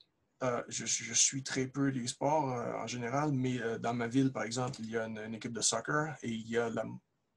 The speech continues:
ils ont réduit à cinquante pour cent. Il y a distanciation à l'intérieur du stade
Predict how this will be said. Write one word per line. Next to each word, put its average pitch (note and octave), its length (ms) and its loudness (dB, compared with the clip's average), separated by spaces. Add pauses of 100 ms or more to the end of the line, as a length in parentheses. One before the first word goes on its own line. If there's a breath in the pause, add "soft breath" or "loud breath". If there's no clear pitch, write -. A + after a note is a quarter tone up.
(380)
ils A#2+ 80 0
ont B2 60 2
réduit C3 280 4
à C#3 40 6
cinquante C3 420 4
pour - 140 -4
cent. D3+ 320 0 (960)
Il B2+ 220 4
y C3 80 12
a C3 100 10
distanciation B2+ 800 4
à B2+ 40 2
l'intérieur A#2+ 480 0
du A#2 100 -2
stade C#3+ 540 0